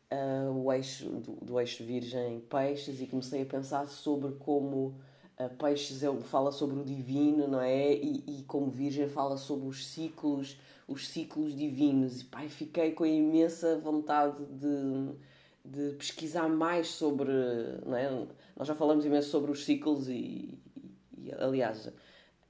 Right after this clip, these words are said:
a maneira como eu e tu olhamos para, para a espiritualidade já tem muito a ver com isso, com, com a ligação aos ciclos da natureza.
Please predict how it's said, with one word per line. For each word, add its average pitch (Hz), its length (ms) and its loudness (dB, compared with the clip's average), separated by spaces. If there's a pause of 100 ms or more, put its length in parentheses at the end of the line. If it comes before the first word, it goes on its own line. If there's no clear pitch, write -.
a 131 60 2
maneira 151 320 6
como 156 200 6
eu 151 140 10
e 143 80 8
tu 156 120 4
olhamos 151 420 8
para, 135 680 2
para 143 140 -2
a - 20 2
espiritualidade 139 760 -2
já 156 80 -4
tem 151 100 -4
muito 143 220 -2
a 139 40 0
ver 139 140 -2
com 135 220 -2
isso, 117 160 -8
com, 120 160 -10
com - 200 -10
a 127 40 -2
ligação 127 340 -6
aos 127 160 -6
ciclos 131 300 -8
da 127 100 -2
natureza. 117 640 -6